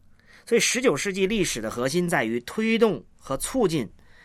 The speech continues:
这五个方面建设性的努力，它的成果将形塑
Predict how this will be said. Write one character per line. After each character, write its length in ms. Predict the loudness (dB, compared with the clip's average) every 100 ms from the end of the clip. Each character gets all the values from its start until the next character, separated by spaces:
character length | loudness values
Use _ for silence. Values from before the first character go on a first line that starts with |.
| -20 _
这 140 | 0
五 260 | 0 -2 -4
个 140 | -4
方 200 | 2 4
面 220 | 4 0 -4 -2
建 180 | 2 2
设 140 | 2
性 140 | -2 -4
的 80 |
努 180 | -6 -8
力， 180 | -12 -14 _ _ _ -20 -20 -20
它 140 | -4 0
的 100 | 0
成 260 | 0 0
果 240 | 0 -4 -8 -20 -20 -20 -20 _
将 220 | 0 2
形 260 | 2 0 0
塑 300 | 2 -2